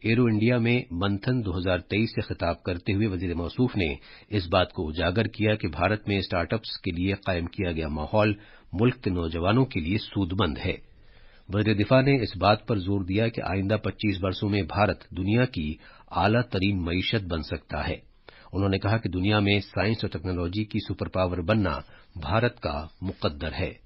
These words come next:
खारजा सेक्रेटरी विनय क्वात्रा नेपाल का अपना दो रोजा सरकारी दौरा मुकम्मल करने के बाद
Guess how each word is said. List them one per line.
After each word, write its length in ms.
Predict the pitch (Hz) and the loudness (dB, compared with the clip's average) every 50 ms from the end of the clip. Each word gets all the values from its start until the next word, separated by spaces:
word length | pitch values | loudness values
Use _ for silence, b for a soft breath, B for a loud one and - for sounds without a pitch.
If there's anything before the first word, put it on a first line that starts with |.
| - - _ _ - _ - - - - - - - - _ _ - - _ _ _ _ b b b b b b b b b b b - | -20 -20 _ _ -20 _ -20 -20 -20 -20 -20 -20 -20 -20 _ _ -20 -20 _ _ _ _ b b b b b b b b b b b -2
खारजा 300 | - 117 113 117 135 156 | 2 4 4 6 4 4
सेक्रेटरी 580 | - 147 135 - 131 123 110 - 147 156 165 | 4 4 2 2 0 0 0 2 2 2 2
विनय 300 | 143 95 90 104 107 113 | 2 -2 -2 0 0 0
क्वात्रा 560 | 110 - 104 95 90 87 - - 90 78 90 - | 0 0 0 0 0 0 2 0 0 0 -2 -4
नेपाल 420 | 85 82 95 90 - 101 107 120 120 | -4 -4 -4 0 2 4 4 4 2
का 140 | - 123 | 0 -2
अपना 280 | 107 92 - 104 101 98 | -2 -2 -2 -2 0 0
दो 160 | 90 87 101 | 0 -2 -2
रोजा 180 | 101 104 98 113 | -2 0 0 -2
सरकारी 400 | - 104 90 - 101 92 95 95 | -2 -4 -4 -2 -2 -2 -2 -2
दौरा 240 | 85 95 98 104 92 | -2 0 0 0 0
मुकम्मल 460 | 87 82 - 90 87 95 113 117 117 | -2 -4 -4 -6 -4 -2 0 -2 -2
करने 260 | - 117 107 104 104 | -2 -2 -2 -2 -2
के 120 | 98 - | -2 -2
बाद 320 | 92 92 98 104 113 - | -2 2 4 4 4 2